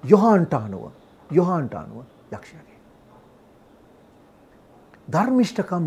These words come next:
නොකරන කෙනා යක්ෂයාගෙන්. මම නෙමෙයි කියන්නේ. එක යොහාන් පොතේ තුනේ. අපි කියුවා කොටස එක. ඒ නිසා මේ ආකාරයෙන්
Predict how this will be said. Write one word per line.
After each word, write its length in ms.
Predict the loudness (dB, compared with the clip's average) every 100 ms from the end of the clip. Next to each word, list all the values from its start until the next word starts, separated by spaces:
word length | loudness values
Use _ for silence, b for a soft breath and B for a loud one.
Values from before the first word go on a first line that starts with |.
| 0
නොකරන 460 | 0 0 -2 -4
කෙනා 280 | -8 -14 -16 -20 _ _ _ _
යක්ෂයාගෙන්. 560 | -8 -8 -12 -14 -16 -20 -20 _ _ _ _ _ _ _ _ _ _ _ _ _ _ _ _
මම 160 | -8 -6
නෙමෙයි 260 | -6 -8
කියන්නේ. 300 | -10 -16 -14
එක 100 | -6
යොහාන් 280 | -2 -2 -4
පොතේ 220 | -8 -10
තුනේ. 300 | -8 -10 -12 -18 _ -20 _
අපි 160 | -12 -10
කියුවා 280 | -2 0 -2
කොටස 260 | -6 -14
එක. 120 | -18 -20 -20 -20 _ _ _ _ _ _ _ _ _ _ _ _ _ _ _ _
ඒ 100 | -4
නිසා 320 | -4 -4 -6 -10 -20 -20 _ _ _ _ _ _ _ -20 _ _ _ -10
මේ 340 | 0 2 4
ආකාරයෙන් 580 | 2 0 -6 -14 -14 -18